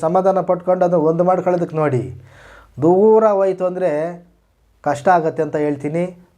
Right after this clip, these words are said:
ದೂರ ಹೋಗಕ್ಕೆ ಬಿಡಬೇಡಿ. ಮನಸ್ತಾಪಗಳನ್ನು ದೂರ ಮಾಡ್ಕೊಂಡು ಹತ್ತಿರದಲ್ಲಿ ಆದಷ್ಟು ಅನ್ಯೋನ್ಯವನ್ನು ಎಳ್ಕೊಳ್ಳೋದಕ್ಕೆ.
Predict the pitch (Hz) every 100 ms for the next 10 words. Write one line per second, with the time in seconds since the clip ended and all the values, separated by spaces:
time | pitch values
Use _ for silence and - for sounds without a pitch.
0 | - 135 180 175 156 160 131 127 135 147
1 | 151 170 175 - _ 131 160 170 - 170
2 | 156 151 143 143 151 165 135 147 156 143
3 | 139 127 127 127 147 151 - - - -
4 | _ _ _ _ _ 131 143 - - 208
5 | 180 156 160 - - _ - 127 160 196
6 | 196 - 247 262 254 _ _ _ _ _
7 | _ _ _ _ 131 160 208 196 170 165
8 | 190 170 156 156 170 151 143 160 190 190
9 | -